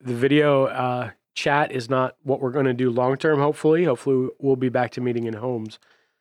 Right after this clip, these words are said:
sometime in the near future. So, uh, wanna start just a little bit, um, in your guys' mind, what makes Bridge unique? I have some thoughts of my own, um, but, uh,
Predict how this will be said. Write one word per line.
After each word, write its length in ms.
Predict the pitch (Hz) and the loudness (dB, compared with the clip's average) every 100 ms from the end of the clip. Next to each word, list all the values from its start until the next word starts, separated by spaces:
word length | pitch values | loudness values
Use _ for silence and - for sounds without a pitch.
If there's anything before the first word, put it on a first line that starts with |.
| _ | _
sometime 480 | - 135 120 127 117 | -4 -2 0 0 0
in 80 | 113 | -2
the 60 | 113 | -2
near 180 | 113 | -4
future. 380 | 107 113 107 110 | -6 -8 -10 -12
So, 320 | - 135 123 - - - - - | -8 -4 -4 -8 -18 -20 -20 -6
uh, 180 | 127 123 120 | -2 -2 2
wanna 240 | 175 233 | 2 2
start 460 | - 190 170 185 - _ _ | 2 2 4 2 -6 _ _
just 200 | 170 - | -2 0
a 60 | 208 | 2
little 260 | 160 180 | 4 4
bit, 260 | 147 135 - 147 | 2 0 -2 -2
um, 440 | 135 131 131 123 _ _ _ _ _ _ | -2 -2 -4 -10 _ _ _ _ _ _
in 100 | 156 | 2
your 120 | 202 | 4
guys' 380 | 240 208 170 151 | 4 2 0 2
mind, 320 | 151 139 127 | 2 2 2
what 220 | 143 196 208 | 2 2 2
makes 240 | 196 - | 0 0
Bridge 440 | - 151 135 123 - | 0 2 2 -2 -4
unique? 440 | 139 131 110 - | -2 -2 -4 -4
I 100 | 139 147 | 0 2
have 200 | 160 - | 2 0
some 320 | 147 123 123 | -2 -4 -6
thoughts 420 | - 147 139 - | -2 0 0 -2
of 80 | 135 | -4
my 180 | 123 117 | 0 0
own, 320 | 120 127 147 - _ _ _ _ - | 2 0 -2 -10 _ _ _ _ -8
um, 320 | 120 117 123 | -6 -6 -4
but, 300 | 123 120 - | -4 -4 -4
uh, 240 | 117 113 | -4 -4